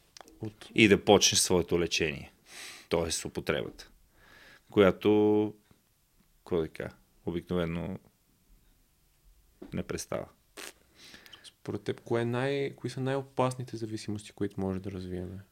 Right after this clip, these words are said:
Speaker 1: От, ти в, ти в твоята история споделяш, че си имал хазарт, алкохол и, и кокаин.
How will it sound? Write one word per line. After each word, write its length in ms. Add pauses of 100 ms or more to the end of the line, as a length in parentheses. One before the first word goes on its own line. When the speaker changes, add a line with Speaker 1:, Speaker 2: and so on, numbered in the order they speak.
Speaker 1:
От, 320 (460)
ти 100
в, 160 (140)
ти 100
в 60
твоята 300
история 260
споделяш, 420
че 120
си 160
имал 440 (320)
хазарт, 680 (720)
алкохол 600 (400)
и, 100 (640)
и 120
кокаин. 460